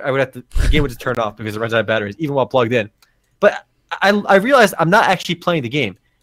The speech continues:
I must have, like, fifty hours into that game or more, probably, right? More than fifty hours. But there's no actual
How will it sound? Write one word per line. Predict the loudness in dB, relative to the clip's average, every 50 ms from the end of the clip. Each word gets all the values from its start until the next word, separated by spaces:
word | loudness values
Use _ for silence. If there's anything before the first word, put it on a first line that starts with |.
| _ _ 0
I | 0 2
must | 4 4 4 4
have, | 4 4
like, | 4 4 2 2
fifty | 0 0 2 2 2
hours | 4 6 4 4 2
into | 0 -2 0
that | 0 0 0
game | 0 -4 -2 -2
or | -2
more, | -2 0 2 0 0
probably, | 0 0 -2 -2 -2 -2 -6
right? | -6 -6 -6 -6 -6 -2
More | 2 4 4 4
than | 4 2
fifty | -2 -4 -2 -2 -4
hours. | -4 -4 -6 -10 -12 -14 _ _ _ _ -8
But | -6 -4
there's | -4 -2
no | 2 4 4 4
actual | 4 4 2 2 2 2 0 -2 0 0 0 -2 -4 _